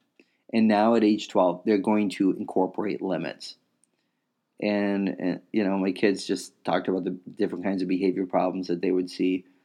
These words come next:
Um, and so my daughter, she, she, she said, "Yeah, start early." So <laughs> in the beginning, have limits.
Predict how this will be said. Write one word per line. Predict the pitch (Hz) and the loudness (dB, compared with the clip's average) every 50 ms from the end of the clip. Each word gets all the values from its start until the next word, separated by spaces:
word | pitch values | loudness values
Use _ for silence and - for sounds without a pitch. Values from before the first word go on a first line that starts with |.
| _ _ _ _ _ _ - | _ _ _ _ _ _ -6
Um, | 104 101 98 95 90 87 87 87 _ _ _ _ _ _ _ _ _ _ _ _ _ _ _ _ _ _ - - _ _ - | -4 -2 -2 -2 -2 -4 -6 -8 _ _ _ _ _ _ _ _ _ _ _ _ _ _ _ _ _ _ -20 -20 _ _ -2
and | 123 117 113 104 | 0 0 2 2
so | - 117 107 107 107 101 - - - - - - - _ _ | 4 4 4 6 4 4 2 -2 -6 -12 -16 -18 -20 _ _
my | - 117 107 107 | 0 2 2 2
daughter, | 98 101 98 104 120 135 120 101 95 101 | 2 2 4 4 4 4 2 0 0 -2
she, | 101 - - 107 107 104 98 - - - - _ - - | -2 0 0 2 2 4 2 0 -2 -4 -12 _ -14 -12
she, | - - - - | -10 -8 -8 -8
she | - - - 110 | -6 -2 0 0
said, | 104 - 98 95 101 - - _ _ _ | 0 2 0 0 0 -2 -6 _ _ _
"Yeah, | - 147 131 - - | 2 2 2 2 2
start | - - - - - 113 120 - - | -4 -6 0 2 4 4 4 4 2
early." | 120 120 123 120 107 85 - - - _ _ _ _ | 2 2 2 2 0 -2 -2 -6 -10 _ _ _ _
So | - - - 123 127 - - - - _ - - - - - - - - _ | -2 2 4 4 4 4 -2 -12 -16 _ -14 -14 -14 -14 -18 -20 -20 -20 _
<laughs> | _ _ _ - - - - - - - - - - - - | _ _ _ -16 -14 -14 -12 -10 -10 -8 -8 -10 -10 -4 0
in | - 135 127 | 2 4 6
the | 127 135 | 6 6
beginning, | 139 135 131 110 - 107 117 123 131 131 117 101 | 8 8 6 6 6 4 4 6 6 6 4 4
have | 92 - 110 107 92 95 | 2 2 2 2 2 0
limits. | 98 104 110 110 110 95 - - - - | 0 0 0 0 0 -2 -4 -8 -14 -20